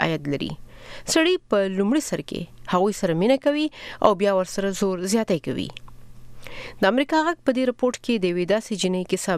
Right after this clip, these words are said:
بیان شوې چې د ناجایزه جنسي زور زیاتی ښکار شوې ده. د کیټ په نامه څوارلس کلنه په نهم ټولګي کې وه.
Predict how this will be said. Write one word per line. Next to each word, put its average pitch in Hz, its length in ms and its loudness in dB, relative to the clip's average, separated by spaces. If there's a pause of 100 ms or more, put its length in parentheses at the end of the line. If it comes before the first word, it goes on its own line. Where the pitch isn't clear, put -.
بیان 170 240 -2
شوې 214 240 0
چې 180 120 0
د 175 140 0
ناجایزه 185 500 0
جنسي 175 340 -2 (220)
زور 175 300 0
زیاتی 170 280 -2 (120)
ښکار 196 260 0
شوې 147 240 0
ده. - 80 -6 (880)
د 269 160 4 (140)
کیټ 370 280 0
په 208 140 2
نامه 190 260 2 (220)
څوارلس 190 480 0
کلنه 214 260 0 (480)
په 202 160 4
نهم 202 380 2
ټولګي 170 360 -4
کې - 120 -8
وه. - 100 -6